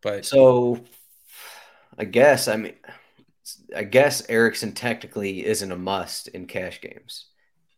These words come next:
Speaker 1: Uh, yeah, I mean
Speaker 2: Because of the France guys.
Speaker 1: I don't think I could fade him against Tunisia, but
Speaker 2: <laughs> Yeah, I guess we have to mention here, like, this isn't,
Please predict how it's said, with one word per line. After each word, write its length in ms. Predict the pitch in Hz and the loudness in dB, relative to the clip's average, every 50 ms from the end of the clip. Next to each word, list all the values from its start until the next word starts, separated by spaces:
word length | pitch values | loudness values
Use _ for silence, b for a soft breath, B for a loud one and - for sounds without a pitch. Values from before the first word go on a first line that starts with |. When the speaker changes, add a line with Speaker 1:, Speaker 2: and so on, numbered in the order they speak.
| _ _ _ _ _ _ _ | _ _ _ _ _ _ _
Speaker 1:
Uh, 100 | - 127 - | -20 -20 -20
yeah, 500 | - 110 117 120 123 120 113 110 107 104 | -16 -12 -8 -6 -4 -2 0 0 0 -2
I 120 | 107 110 | -2 -4
mean 420 | 113 113 113 113 110 110 110 104 - - - | -4 -4 -4 -4 -4 -4 -6 -8 -8 -10 -12
Speaker 2:
Because 380 | 110 - - - 123 117 104 | -16 -6 0 2 2 2 2
of 80 | 107 101 | 0 -2
the 60 | 98 | -4
France 400 | - - - 101 95 92 85 - | -6 -6 -4 -4 -4 -4 -6 -8
guys. 500 | - 58 - 57 - - - - - - _ _ _ _ B B B B B B B B B B B B B B B B B B B B B B B B B B B B B B B B B B B B B B B _ _ _ _ _ | -12 -12 -12 -12 -12 -10 -10 -10 -10 -10 _ _ _ _ B B B B B B B B B B B B B B B B B B B B B B B B B B B B B B B B B B B B B B B _ _ _ _ _
Speaker 1:
I 160 | - 143 156 170 | 0 2 2 4
don't 160 | 170 151 - | 4 4 2
think 180 | 156 147 123 | 2 2 4
I 120 | 123 120 113 | 4 4 2
could 180 | 113 113 107 | 2 -2 -6
fade 260 | - - 120 113 110 110 | -2 2 2 4 4 2
him 140 | 107 107 107 | 0 -2 -4
against 380 | 107 101 110 107 104 - - | -6 -6 -6 -8 -8 -10 -12
Tunisia, 640 | - - 104 110 113 117 117 107 107 107 104 104 B B B B B B B B B B B B B B - | -12 -12 -8 -6 -4 -4 -4 -4 -4 -4 -4 -4 B B B B B B B B B B B B B B -10
but 300 | 110 113 113 113 - - - | -6 -4 -2 -2 -2 -4 -8
Speaker 2:
<laughs> 40 | b b b b b b b b b b b b b b b b _ | b b b b b b b b b b b b b b b b _
Yeah, 160 | 143 143 131 | 0 2 4
I 100 | 123 135 | 4 4
guess 200 | 135 175 180 180 | 4 4 4 4
we 80 | 185 180 | 4 4
have 160 | 165 160 165 | 4 4 4
to 80 | - 139 | 2 2
mention 400 | 123 117 120 123 117 - - 113 | 4 4 4 4 2 -2 -6 -6
here, 220 | 104 110 107 107 | -4 -4 -2 0
like, 320 | 104 101 101 98 98 - 104 | 0 0 -2 -2 -4 -6 -4
this 180 | 113 113 113 | -4 -4 -4
isn't, 640 | 117 - 127 123 113 123 127 123 123 120 113 - - | -4 -6 -6 -4 -4 -2 -2 0 0 -2 -2 -4 -6